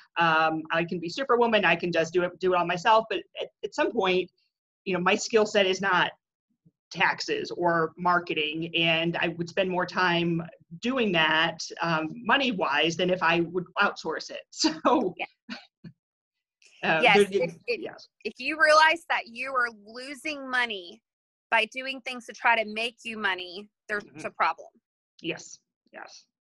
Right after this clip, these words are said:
Speaker 2: So if you're doing your marketing and you're spending more hours, 'cause you know how much you charge per hour.
Speaker 1: Right.
Speaker 2: So if you are spending six hours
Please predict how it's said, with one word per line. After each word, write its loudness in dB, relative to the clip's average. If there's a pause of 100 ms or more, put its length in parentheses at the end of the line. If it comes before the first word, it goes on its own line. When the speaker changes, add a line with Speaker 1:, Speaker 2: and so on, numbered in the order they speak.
(160)
Speaker 2:
So 0
if -6
you're -6
doing -10
your -6
marketing -2
and -8
you're -6
spending -8
more -2
hours, 2
'cause -12
you -8
know 2
how 2
much -6
you -14 (180)
charge 2
per 0
hour. -8 (480)
Speaker 1:
Right. -16 (1120)
Speaker 2:
So 2
if -4
you -8
are 0
spending -6
six -2
hours -2